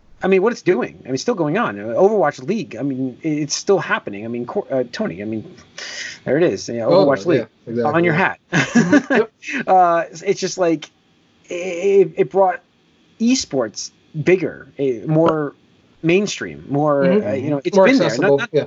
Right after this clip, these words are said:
Speaker 1: not to say it's not been there, but it's like, it's got, it's a league now. It's a legi-, like, baseball owners are owning teams in the esports, you know, like, because of how big this game, like, eh, what they're doing with this game. Uh,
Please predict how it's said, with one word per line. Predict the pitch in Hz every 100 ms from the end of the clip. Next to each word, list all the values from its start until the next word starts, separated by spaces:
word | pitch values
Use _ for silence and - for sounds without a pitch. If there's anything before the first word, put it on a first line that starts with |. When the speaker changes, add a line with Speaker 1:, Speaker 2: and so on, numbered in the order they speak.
| -
Speaker 1:
not | 311
to | -
say | -
it's | 214 -
not | 165 120
been | 135 202
there, | 135 85 - _ _ -
but | 147 - _ _ _ _ -
it's | 180
like, | 185 139 -
it's | 180
got, | 156 -
it's | 143
a |
league | 110 123 214 170
now. | 131 104 98
It's | 135
a |
legi-, | 160 147 147 - -
like, | 190 185 - _ _ _ _ -
baseball | 151 214 233 - 180 160
owners | 175 208 127 113
are | 156 143 135 -
owning | 196 196 180
teams | 151 - 208 165 143 135
in | 147
the | 151
esports, | 165 190 - 135 104 117
you | 131
know, | 131
like, | 139 139 - - -
because | 165 170 147
of |
how | 139 165
big | 156 160
this | 147
game, | - 156 139
like, | 135
eh, | 127 143
what | 143
they're | 151
doing | 139 170
with | 139
this | 117
game. | 113 101 101 107 - - -
Uh, | 123 127 123 113